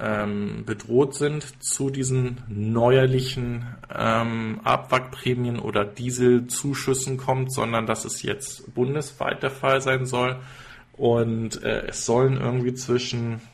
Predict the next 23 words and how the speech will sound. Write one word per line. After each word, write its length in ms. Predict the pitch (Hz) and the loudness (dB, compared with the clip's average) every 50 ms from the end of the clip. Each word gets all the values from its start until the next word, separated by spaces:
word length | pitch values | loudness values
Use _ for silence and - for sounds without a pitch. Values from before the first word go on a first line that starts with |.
| _ - _ _ - _ _ _ _ _ _ _ _ _ - - _ - | _ -20 _ _ -20 _ _ _ _ _ _ _ _ _ -20 -20 _ -8
neunhundert 800 | - 107 110 123 143 170 185 170 190 185 180 185 180 180 - - | -4 0 4 4 4 4 4 2 2 2 4 2 2 0 0 0
Euro 360 | - 143 147 156 165 175 165 | 2 4 4 4 2 0 -2
und 160 | - 139 131 | -2 -2 -2
neuntausend 840 | 127 131 135 151 160 165 - - 147 143 147 131 135 135 131 - - | 2 2 2 2 2 -2 -2 0 0 2 2 0 -2 -6 -6 -4 0
Euro, 600 | 110 113 123 131 127 123 123 123 127 127 131 - - - - - - - - - | 2 4 6 6 6 8 8 8 8 8 4 -2 -10 -16 -18 -20 -20 -20 -10 -2
ähm, 640 | - 110 110 110 110 110 113 113 110 110 - - - - _ | 2 4 6 6 6 4 2 -2 -4 -6 -6 -8 -14 -12 _
Unterstützung 800 | 120 117 117 117 107 - - 123 120 120 - - 117 110 110 107 | -6 -4 -4 -4 -4 -2 -2 -2 -2 -2 -4 -6 -6 -6 -6 -8
hier 260 | - - 110 110 - | -10 -8 -8 -8 -8
von 220 | - - 101 - | -6 -6 -8 -8
V 220 | - - - - 113 | -6 -8 -8 -6 -6
W 120 | 113 - | -6 -6
kommen. 260 | - - - - - - | -8 -12 -16 -16 -14 -12
Ist 120 | - - | -8 -6
natürlich 480 | 120 113 - - 139 135 131 131 - - | -4 -4 -2 0 2 2 2 2 2 -2
wieder 200 | 120 127 120 117 | 0 0 0 0
ein 200 | 117 110 110 - | 0 -4 -6 -4
Ver-, 200 | - 110 - - | -4 -4 -2 -2
ähm, 460 | 117 107 107 104 104 - - 117 110 | 0 0 0 -2 -4 -6 -6 -6 -4
ein, 340 | 107 104 107 - - 117 110 | -4 -4 -6 -8 -6 -4 -4
ein 180 | 107 113 110 - | -4 -4 -6 -8
klasse 440 | - - 117 123 - - 139 131 | -2 -2 0 0 0 -2 -4 -4
Verkaufsanreiz, 1400 | 131 131 - - - - - - - - - - - - - 139 139 139 135 135 123 127 127 135 131 - - - - | -2 -4 -6 -6 -6 -4 -2 -2 -2 -2 -4 -6 -10 -4 -4 -4 -2 -2 -2 0 0 2 2 0 -2 -4 -10 -6 -4
um 240 | 120 110 117 117 | -4 -2 -2 -4